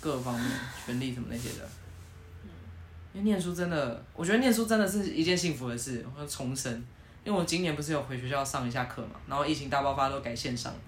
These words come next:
Speaker 1: 也是感谢，但我就不用浪费我的假。但是回学校，我觉得可以再学到一些新东西，很，很不错欸，我觉得那个感觉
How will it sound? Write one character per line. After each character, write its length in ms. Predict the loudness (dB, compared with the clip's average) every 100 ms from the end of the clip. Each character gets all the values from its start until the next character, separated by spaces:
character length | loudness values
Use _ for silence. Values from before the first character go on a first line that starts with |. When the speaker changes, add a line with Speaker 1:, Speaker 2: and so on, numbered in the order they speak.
| -10
Speaker 1:
也 100 | -4
是 100 | -2
感 220 | -2 -4
谢， 220 | -6 -6 -4
但 100 | -2
我 60 | -2
就 60 |
不 60 | -2
用 80 | -2
浪 140 | -2
费 80 | -2
我 60 | -4
的 60 | -6
假。 160 | -8 -8 -12 -16 -16 -16 -16 -6
但 120 | 0
是 60 | 4
回 180 | 6 6
学 160 | 4
校， 160 | 4 4
我 80 | 4
觉 160 | 2
得 160 | 0 0
可 160 | -2 0
以 80 | 2
再 80 | 2
学 180 | 2
到 100 | 2
一 40 | 2
些 100 | 2
新 180 | -2 -2
东 160 | -4
西， 140 | -4 -6
很， 80 | -6 -10 -6
很 200 | -4 -4
不 120 | -4
错 300 | -4 0 0
欸， 40 |
我 60 | 0
觉 120 | 0
得 40 | 2
那 80 |
个 80 | 2
感 180 | 4 2
觉 220 | 2 -2